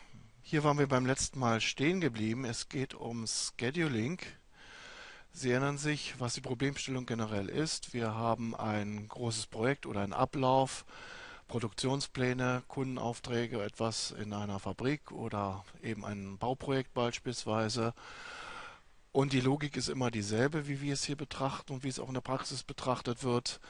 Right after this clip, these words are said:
Nämlich dieses Projekt, diese Abläufe werden in kleine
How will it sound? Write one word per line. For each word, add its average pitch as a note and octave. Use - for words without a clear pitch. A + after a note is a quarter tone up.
Nämlich A2+
dieses A2+
Projekt, A2
diese A2
Abläufe A2+
werden A2
in A2
kleine G#2